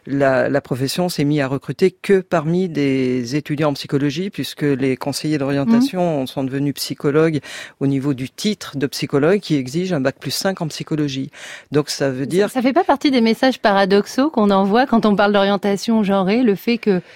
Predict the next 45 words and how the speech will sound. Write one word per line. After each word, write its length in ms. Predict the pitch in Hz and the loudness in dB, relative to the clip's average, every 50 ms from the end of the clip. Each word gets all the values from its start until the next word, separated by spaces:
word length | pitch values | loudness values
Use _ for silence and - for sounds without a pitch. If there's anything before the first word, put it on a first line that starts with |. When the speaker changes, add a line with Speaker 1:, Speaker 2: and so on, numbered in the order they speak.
| - - | -6 -2
Speaker 2:
les 80 | - 196 | 0 0
professions 440 | - - 196 175 233 226 - 285 277 | 2 2 2 2 2 2 4 4 4
elles-mêmes 260 | 247 226 226 247 254 | 4 6 6 4 4
soient 160 | 226 - 190 | 4 4 2
assez 220 | 180 165 - 208 185 | 2 2 2 2 2
genrées 420 | 180 202 208 208 269 285 285 277 | 4 4 4 4 4 4 2 2
dans 160 | 208 202 202 | 2 2 4
Speaker 1:
Eh 40 | 202 | 4
ben, 40 | 202 | 4
Speaker 2:
l'éducation ? 400 | 202 185 175 - - 214 202 190 | 4 2 4 4 4 6 6 6
Speaker 1:
elle 200 | 190 185 185 185 | 6 6 6 6
l'est, 260 | 190 185 196 226 226 | 6 6 6 6 4
elle 220 | - 202 180 180 185 | 4 4 4 4 4
l'est, 240 | 185 196 220 240 233 | 6 6 6 6 6
oui, 140 | 190 196 202 | 6 6 6
oui, 240 | 190 196 220 240 233 | 6 6 6 6 6
elle, 280 | 214 170 160 165 156 156 | 6 6 6 6 4 4
mais 100 | 165 170 | 4 4
elle 120 | 185 180 | 4 4
fait 120 | - - 190 | 4 2 2
partie 240 | - 190 - - 208 | 2 2 2 2 2
des 80 | 185 | 2
professions 460 | 170 190 175 156 170 165 202 226 247 | 4 2 2 0 0 0 2 2 2
dont 160 | 254 208 180 175 | 4 4 4 4
le 120 | 170 160 | 4 4
ratio 500 | 151 170 180 - - - 202 202 208 196 | 4 4 2 2 0 0 2 4 4 4
entre 260 | 175 160 151 - 175 | 4 2 0 0 0
les 200 | 165 165 170 160 | 2 2 2 2
hommes 140 | 180 175 175 | 2 2 2
et 60 | 165 | 2
les 80 | 160 147 | 2 0
femmes 260 | - - 214 240 247 | 0 0 0 2 2
a 80 | 196 156 | 2 2
bougé 400 | 156 175 185 170 190 214 240 247 | 0 -2 0 2 4 4 4 4
au 80 | 214 | 2
cours 140 | - 208 185 | 0 -2 -4
de 40 | - | -2
son 120 | 185 170 | 0 0
histoire 260 | 165 160 - 226 247 | 0 0 -2 -2 -2
parce 220 | 262 - 175 - - | -2 -2 -4 -2 0
que 80 | - | 0
le 80 | 240 220 | 0 2
recrutement 520 | 196 202 - - 185 - - 202 214 240 | 2 0 0 -2 -4 -4 -2 -2 0 0
aussi 380 | 226 185 - - - 214 226 214 | 0 0 -2 -4 -4 -2 0 0
a, 560 | 175 151 147 139 131 131 120 87 78 82 - | 0 2 0 0 0 -2 -2 -4 -6 -8 -12